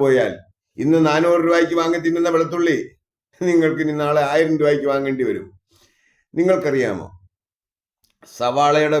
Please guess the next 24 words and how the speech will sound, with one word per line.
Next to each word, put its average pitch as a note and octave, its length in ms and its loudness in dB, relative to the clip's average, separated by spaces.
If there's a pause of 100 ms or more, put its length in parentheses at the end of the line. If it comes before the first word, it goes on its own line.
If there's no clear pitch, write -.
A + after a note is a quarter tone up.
വില A2+ 140 -2 (460)
കഴിഞ്ഞ A#2+ 360 0 (600)
ഒരു F3 160 4 (100)
മാസമായിട്ട് A#2 680 -6 (280)
വളരെ A2+ 320 -4 (100)
കീപ്പോട്ട്, A2 380 -6 (100)
കീപ്പോട്ട്, G#2+ 440 -10
കീപ്പോട്ട് G#2+ 420 -6
വന്ന് F#2 220 -8 (520)
ഇപ്പം A2 320 -8 (180)
ഇന്നലെയൊക്കെ F#2+ 580 -8 (160)
പത്ത് F#2+ 440 -14
രൂപ F2+ 240 -6 (1040)
ചെറിയ F2+ 380 -8
സവാളയാണ് D2 420 -12 (380)
മുതൽ G2+ 280 -6 (280)
ഇരുപത് A#2 360 0
രൂപ G#2 260 -2
വരെയാണ് F#2 400 -6
സവാളയുടെ E2 520 -8 (720)
ഔദ്യോഗിക F2+ 680 -6
വില. D2+ 120 -10 (640)
ഈ - 20 0 (120)
ഇരുപത് G3+ 280 2